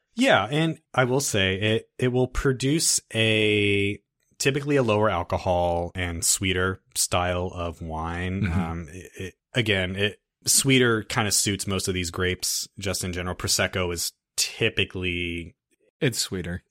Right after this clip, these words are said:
Speaker 1: it,
Speaker 2: Yeah.
Speaker 1: it's typically in your off dry and, a-, and above in terms of going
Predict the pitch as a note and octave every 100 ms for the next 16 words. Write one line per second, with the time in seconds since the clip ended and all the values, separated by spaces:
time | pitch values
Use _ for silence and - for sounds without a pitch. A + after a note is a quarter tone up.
0 | - - F2+ F2 C3+ C3 - C#3+ C3+ B2+
1 | A#2+ A2 G2+ F#2+ F#2 F2+ F2 - F#2 E2+
2 | E2+ E2+ E2+ E2+ E2 _ - F#2 E2+ E2
3 | F2 E2 E2+ D#2+ F2+ E2 D#2+ E2 F#2 E2